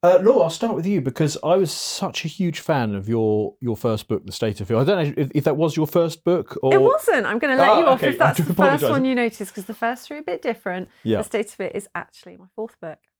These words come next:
Speaker 1: Ah, I see. What were the, what were the original three?
Speaker 2: Oh, here we go. We're gonna start with my, my strange trajectory from breasts to brains. My first book was called Bare Reality,
Speaker 1: Mm-hmm.
Speaker 2: One hundred Women, Their Breasts, Their Stories.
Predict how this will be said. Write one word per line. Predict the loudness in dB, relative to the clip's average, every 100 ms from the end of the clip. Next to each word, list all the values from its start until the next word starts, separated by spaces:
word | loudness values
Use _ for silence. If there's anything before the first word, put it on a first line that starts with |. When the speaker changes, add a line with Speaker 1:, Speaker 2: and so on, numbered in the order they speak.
| _ _ -12 -2
Speaker 1:
Ah, | 0 2 0
I |
see. | 0 2
What | 2
were | 2
the, | 0 0
what | 0 0
were |
the | 0 0
original | 0 -2 -4
three? | -6 -8 _ _ _ -6 -4
Speaker 2:
Oh, | -2
here | -2 -2
we | -2
go. | -2 -2 -2
We're | -2 -2
gonna | -2 -4
start | -2 2 2 0
with | -2
my, | -2 -4 -4 -4
my | -6
strange | -6 -10 -4 -4 -2 -6 -8
trajectory | -10 -8 -8 -8 -8 -6
from | -6 -8 -6
breasts | -6 -6 -16 _ _
to | -8
brains. | -6 -6 -8 -14 -18 _ _ _
My | -8 -6
first | -6 -6 -8
book | -14
was |
called | -10 -8
Bare | -6 -6
Reality, | -6 -10 -14 -18 -20 -16 -8
Speaker 1:
Mm-hmm. | -4
Speaker 2:
One |
hundred | -4 -6 -8 -10
Women, | -12 -12 -14
Their |
Breasts, | -12 -12 -12
Their | -16
Stories. | -18 -14 -12 -12 -14 -18 _